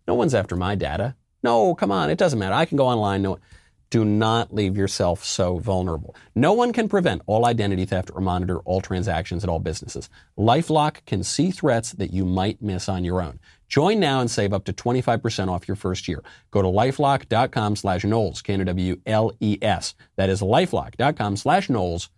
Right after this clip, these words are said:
for twenty-five percent off. Go check out LifeLock. Highly recommend it. When you go online, make sure you are using LifeLock. Did, did I say something wrong with regard to Serena Williams and Caitlyn Jenner?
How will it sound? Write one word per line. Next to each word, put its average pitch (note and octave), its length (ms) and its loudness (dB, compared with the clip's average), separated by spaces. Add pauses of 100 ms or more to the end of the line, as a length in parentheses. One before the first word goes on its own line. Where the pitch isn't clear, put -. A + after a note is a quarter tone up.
(200)
for G2+ 160 -2
twenty-five G2+ 720 -2
percent D#2+ 500 -6
off. - 340 -10 (240)
Go C3+ 160 2
check C3+ 280 0
out A2 140 2
LifeLock. G2+ 480 2 (340)
Highly C#3+ 260 4
recommend B2+ 380 2
it. A#2+ 40 0
When A2 120 0
you A2+ 80 2
go C3+ 200 4
online, C3+ 520 2
make C3 160 0
sure A2+ 400 0
you G2+ 140 0
are G#2 80 2
using G2 420 0 (100)
LifeLock. G2 720 0 (3500)
Did, F#3 240 4
did G3 140 4
I G#3+ 100 4
say A#3+ 200 -2
something A3+ 340 2
wrong C3+ 560 4
with D#3 180 0
regard A#2+ 460 4
to B2+ 140 0
Serena A#2 400 2
Williams A2+ 500 2
and F#2+ 140 -2
Caitlyn A2 340 0
Jenner? A2+ 340 -2